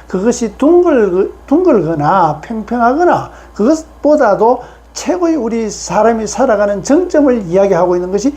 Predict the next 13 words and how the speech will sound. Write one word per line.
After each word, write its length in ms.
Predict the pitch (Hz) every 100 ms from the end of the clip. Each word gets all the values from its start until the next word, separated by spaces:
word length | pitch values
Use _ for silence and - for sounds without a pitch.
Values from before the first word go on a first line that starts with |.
| - -
그것이 340 | 170 240 294
마루다. 1040 | 277 127 151 190 175 139 156 160 139 135 - - -
그것을 380 | 208 330 311 302
가르치는 500 | 175 208 - 196 175
것이 220 | 175 - - -
종교다. 580 | - 160 165 180 165 - - - -
이런 300 | 262 220 214
말씀입니다. 720 | 165 151 165 151 139 139 202 - -
그래서 280 | - 254 262 - - -
그런 420 | - 302 302 277 226
종교를 840 | 196 202 202 226 254 247 247 294 - - - -
내가 360 | 202 202 220 214
그 560 | 214 220 220 214 -